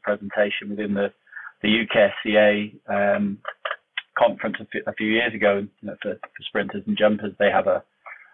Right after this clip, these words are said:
a threshold of eighty watts per kilo in terms of relative power is where they're trying to get to. And, and we kind of see a, a clear sort of, uh, I guess,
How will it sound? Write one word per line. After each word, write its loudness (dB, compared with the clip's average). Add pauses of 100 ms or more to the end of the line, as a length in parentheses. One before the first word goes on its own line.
(100)
a -4
threshold 2
of -4
eighty 0
watts 0
per -14
kilo 2
in -6
terms -2
of -10
relative 2 (720)
power 6
is -6
where 4
they're 0
trying -2
to -14
get 0 (120)
to. -6 (200)
And, -6
and -4
we -2
kind 2
of -8
see -4
a, 2 (180)
a -16
clear 0 (680)
sort -4
of, -10 (560)
uh, 4
I -8
guess, -6